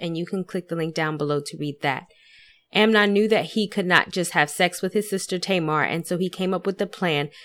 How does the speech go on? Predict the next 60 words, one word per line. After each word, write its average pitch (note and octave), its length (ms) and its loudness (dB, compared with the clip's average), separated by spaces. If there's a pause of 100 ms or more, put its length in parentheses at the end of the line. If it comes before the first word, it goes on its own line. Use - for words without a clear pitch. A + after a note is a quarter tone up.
(180)
to - 80 -2
get F#3 160 4
what F#3+ 140 0
he A3 120 0
wanted F3+ 360 2
from D#3+ 180 -4
her, D3 260 0
A F3 140 2
K F3 240 0
A E3 160 2
sex. - 580 0 (460)
One G3+ 220 4
day A3+ 120 6
during G#3 360 4
dinner, D#3 400 4
Amnon F3+ 340 2
told F3 220 0
his D#3 180 -2
father, D#3 380 2
David, D3 420 2
that D3 120 0
he F#3 100 -2
was F3 120 -4
too F#3+ 200 -6
sick E3+ 240 -4
to E3+ 100 -6
come E3+ 240 -4
down, D3+ 240 2
and F3 180 -2
the E3 60 -2
only F#3 240 -2
thing F3 220 -2
that E3 160 0
can F#3 120 -2
make D#3+ 200 0
him E3 80 -2
feel F3+ 240 2
better D3+ 320 0 (200)
was F3 140 -4
for F#3 160 0
his G3 180 -2
sister F#3+ 280 -2
Tamar E3 380 0
to D#3+ 120 -4
come E3+ 180 -4
up D3+ 140 -2
and D3+ 160 -4
feed D#3 180 -2
him. D3 220 -4 (800)
David G#3 340 8
sent A3 220 0
Tamar F3+ 400 2
to F3+ 360 -2
Amnon's F3+ 520 0
room, D#3+ 320 0
and E3 200 -2
then D#3 120 2
he D#3+ 160 -4
raped C#3 300 0
her. C3+ 260 -2